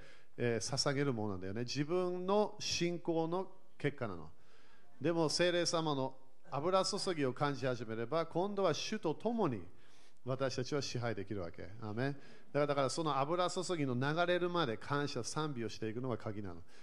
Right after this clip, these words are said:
自分の祈りの時間でこれいつもできるんだよ。感謝賛美ね、二十分ぐらいかかるかもしれない。でも、どっかで上から何かが落ちてきて、そしてそこで主と共に宣言できるの。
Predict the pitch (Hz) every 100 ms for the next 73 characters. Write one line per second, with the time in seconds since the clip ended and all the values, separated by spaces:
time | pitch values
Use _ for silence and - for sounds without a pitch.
0 | - 117 170 202 214 190 175 196 202 165
1 | 170 180 135 127 123 135 170 156 156 151
2 | 139 139 - - - - - - - 170
3 | 175 175 185 175 143 180 165 180 160 202
4 | 202 202 160 156 156 160 165 131 127 123
5 | 123 123 113 196 208 190 175 190 165 151
6 | 170 160 135 113 127 135 131 107 120 -
7 | 127 - 123 131 - - - 127 160 147
8 | 156 160 - 185 127 127 120 117 139 135
9 | 123 120 117 - 104 85